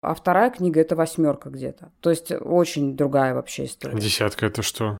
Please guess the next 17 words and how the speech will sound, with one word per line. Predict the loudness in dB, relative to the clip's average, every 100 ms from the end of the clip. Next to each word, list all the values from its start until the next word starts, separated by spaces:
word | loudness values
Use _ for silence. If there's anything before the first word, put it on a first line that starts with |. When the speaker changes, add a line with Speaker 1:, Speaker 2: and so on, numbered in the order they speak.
| _
Speaker 1:
Это | -4 -2 0
будет | -2 -2
третья | 2 2 2 -6
книга. | -6 -6 -6 -6
<laughs> | 0 2 4 6 6 4 2 0 -2 -4 -4 -6 _ -16
Speaker 2:
Что | -4 2
в | 2
итоге | 2 0 2
со | 0
сроками-то? | 2 0 2 0 0 -2 -4 -4
Ты | -8 -4
так | -2
и | 0
не | -2
ответила. | -2 -6 -6 -8
Когда | -4 -2 2 0
теперь? | 0 -4 -4